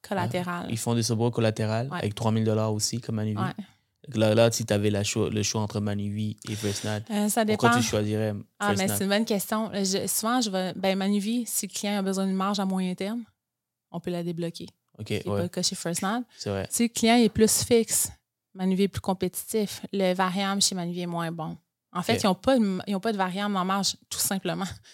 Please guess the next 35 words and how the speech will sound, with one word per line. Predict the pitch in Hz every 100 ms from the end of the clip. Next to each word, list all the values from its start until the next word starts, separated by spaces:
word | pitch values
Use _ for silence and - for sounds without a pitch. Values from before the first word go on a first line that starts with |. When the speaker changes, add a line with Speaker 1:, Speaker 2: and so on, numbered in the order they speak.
| - - - - _
Speaker 1:
Fait | - 190
que, |
tu | -
sais, |
si | 220 -
le | -
client, | - 214 226
c'est | 220 190
plus | 214 -
profil | - 190 - 214
à | 202 180
risque, | 185 196 226 - - - -
je |
vais | 196 180
peut-être | 170 170
plus | - 185 -
conseiller | 180 180 185
First | 185 175 185
Nat | 208 202
parce | - 180
qu'il | -
va | 180
avoir | 170 185
l'option | 180 - 202 190
d'avoir | 175 180
le | 180
va-, | 175 170
un | 160 175
variable | 160 165 180
compétitif | - 175 170 - - 185 180
à |
moyen | 170 170 170
long | 170 165
terme. | - -
Speaker 2:
Mhm. | - 110